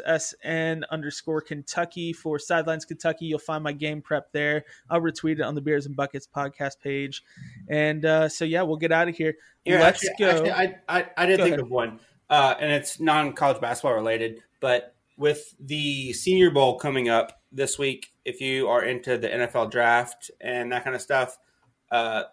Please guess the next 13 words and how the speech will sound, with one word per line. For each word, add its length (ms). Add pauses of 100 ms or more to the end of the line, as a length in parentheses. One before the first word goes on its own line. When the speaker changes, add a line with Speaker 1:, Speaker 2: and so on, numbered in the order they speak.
(100)
Speaker 2:
I'm 100
sure 180
there 100
will 80
be 100
a 60
ton 200
of 100
content, 500 (280)
but 340 (240)
at 280
Scouting 640
Lens 560